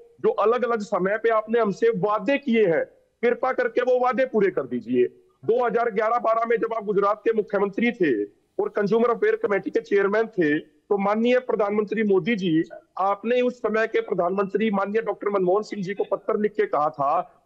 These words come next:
कि खाली एमएसपी घोषित करने से कुछ नहीं होगा,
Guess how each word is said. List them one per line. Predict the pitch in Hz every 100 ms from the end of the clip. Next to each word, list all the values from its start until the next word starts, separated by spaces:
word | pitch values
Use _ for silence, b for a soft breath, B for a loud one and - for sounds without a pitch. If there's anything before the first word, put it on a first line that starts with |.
| -
कि |
खाली | 208 180 180 226
एमएसपी | 220 208 202 - 214
घोषित | 156 131 208 214
करने | 190 214
से | 226
कुछ | 220 202 175
नहीं | 170
होगा, | 165 135 127 185 214